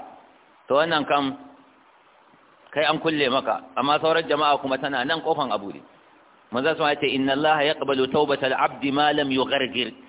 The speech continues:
Allah yana karɓan tuban bawa matukan bai zo gargara ba, wato,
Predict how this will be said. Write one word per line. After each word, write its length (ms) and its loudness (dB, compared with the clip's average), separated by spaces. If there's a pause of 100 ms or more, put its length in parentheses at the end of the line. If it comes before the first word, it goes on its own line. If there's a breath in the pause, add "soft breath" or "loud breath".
(180 loud breath)
Allah 280 0
yana 140 0
karɓan 480 -4
tuban 380 0
bawa 300 4
matukan 680 -2
bai 160 -2
zo 160 0
gargara 500 0
ba, 280 -2
wato, 440 0